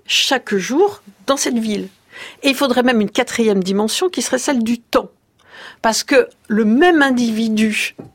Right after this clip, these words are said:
eh bien, à ce moment-là, selon les moments de la journée, selon les contextes de communication, va utiliser telle ou telle langue.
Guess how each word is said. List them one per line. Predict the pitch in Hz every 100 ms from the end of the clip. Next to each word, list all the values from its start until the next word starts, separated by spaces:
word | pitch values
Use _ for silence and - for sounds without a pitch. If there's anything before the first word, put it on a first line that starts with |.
| _ _ - - - - - _
eh | 233
bien, | 214 208 220
à | 247
ce | 233 240
moment-là, | 208 196 190 202 320 403 -
selon | - - 330 294 294
les | 220
moments | 202 240 311 311 277
de |
la | 214
journée, | 202 208 190 233 359
selon | - 302 269
les | 262 214
contextes | 208 330 339 - 269 - 226
de | 190
communication, | 208 - 185 180 175 - 190 - 320 392
va | 208 226 285 392 _ -
utiliser | 285 294 269 247 320
telle | 320 294
ou | 269
telle | 262 262
langue. | 247 233 196